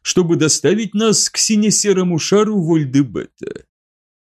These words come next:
Движение кораблей и шаттлов, прибывающих и улетающих с такого мира, как Вольдебета,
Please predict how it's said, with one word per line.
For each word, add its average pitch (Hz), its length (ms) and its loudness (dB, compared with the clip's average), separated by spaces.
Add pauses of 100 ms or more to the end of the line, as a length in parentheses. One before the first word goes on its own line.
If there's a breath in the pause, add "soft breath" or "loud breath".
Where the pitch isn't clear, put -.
(180)
Движение 143 640 2
кораблей 131 480 2
и 98 60 0
шаттлов, 143 640 0
прибывающих 143 920 0
и 131 40 4
улетающих 131 800 2
с - 80 -4
такого 120 360 0
мира, 127 280 0
как 110 240 -4
Вольдебета, 113 840 -2